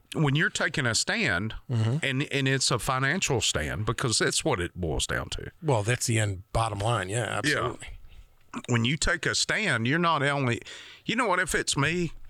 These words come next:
Speaker 1: I've lived in a single wide trailer with holes in the floor.
Speaker 2: Mm-hmm.
Speaker 1: I've lived an, a half a summer in the s-, s-,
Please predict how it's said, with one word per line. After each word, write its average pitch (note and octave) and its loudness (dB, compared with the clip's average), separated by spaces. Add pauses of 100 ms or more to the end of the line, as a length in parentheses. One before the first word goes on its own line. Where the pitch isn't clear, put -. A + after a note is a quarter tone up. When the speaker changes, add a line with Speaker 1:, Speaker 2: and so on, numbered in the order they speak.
(520)
Speaker 1:
I've D#3+ -2
lived C3+ 2 (1000)
in C3+ 2
a G2+ 2
single C3+ 2
wide B2+ 2
trailer C#3 2
with G#2+ 4
holes G#2+ 2
in F#2+ 0
the D#2+ 2
floor. D2 -6 (540)
Speaker 2:
Mm-hmm. A2+ -4
Speaker 1:
I've C3 -2
lived C3 2 (520)
an, A#2+ 0 (100)
a G#2 -2
half D3 -2
a C3+ 2
summer A2+ 2
in G#2+ 0
the F#2+ 0
s-, F#2 -4 (260)
s-, - -2